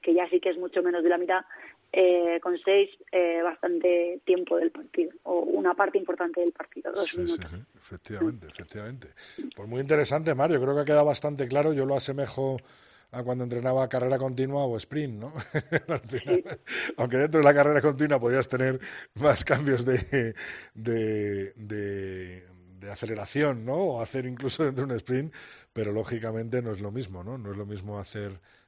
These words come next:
Speaker 2: diez sprints seguidos que, yo qué sé, media hora o cuarenta minutos de carrera
Speaker 1: Sí.
Speaker 2: continua, ¿no?
Speaker 1: Sí, mm, eh, es, así a grosso modo más o menos es eso, una cosa es sostenida,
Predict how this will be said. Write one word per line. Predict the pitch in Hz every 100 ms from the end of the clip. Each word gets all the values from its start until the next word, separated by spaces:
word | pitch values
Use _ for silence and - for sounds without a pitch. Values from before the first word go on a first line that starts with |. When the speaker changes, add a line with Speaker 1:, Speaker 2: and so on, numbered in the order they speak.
| -
Speaker 2:
diez | 104 98 101
sprints | - 101 101
seguidos | 110 104 104 117
que, | - 92 85 76 71 _ 87
yo | 185
qué | 87
sé, | 175 107 - 90
media | 95 95 101
hora | 117 107
o | 95
cuarenta | - 98 98 98
minutos | 98 101 104
de | 95
carrera | 90 95
Speaker 1:
Sí. | 104
Speaker 2:
continua, | 90 127 104 76
¿no? | - - _ - - -
Speaker 1:
Sí, | - 208
mm, | - - - 214 247 -
eh, | - - -
es, | 247 247 - - -
así | - 214 -
a | 247
grosso | 254 262 233
modo | 240 254
más | 240 220
o | 214
menos | 208 214 208
es | 185 - - - -
eso, | 190 -
una | 185 196
cosa | 202 214
es | -
sostenida, | 208 - 214 208 226 202 180